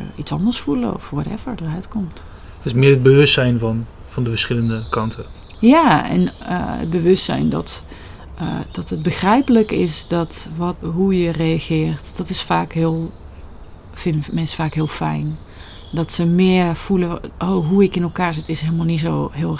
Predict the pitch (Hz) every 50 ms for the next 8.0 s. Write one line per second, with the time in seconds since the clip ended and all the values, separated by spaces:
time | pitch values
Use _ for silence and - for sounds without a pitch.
0 | 139 147 165 196 220 185 165 151 147 156 - - 170 180 175 165 151 175 - 160
1 | 156 156 160 180 190 202 196 - - 151 151 156 - - - - - - - -
2 | - - - - - - - 156 147 180 165 - 165 175 - 185 165 - - 175
3 | 170 165 160 156 165 180 202 202 - 190 - - 160 151 139 135 156 156 156 160
4 | 165 160 - - - 202 196 196 208 180 170 - - 170 170 160 - 170 165 156
5 | - 165 170 170 156 - - - - - - - - - - - - - - -
6 | 180 165 190 233 262 - - 196 185 170 185 - - - 202 196 185 - 185 165
7 | - - - 226 226 226 - - - - - 147 143 151 151 151 147 147 151 151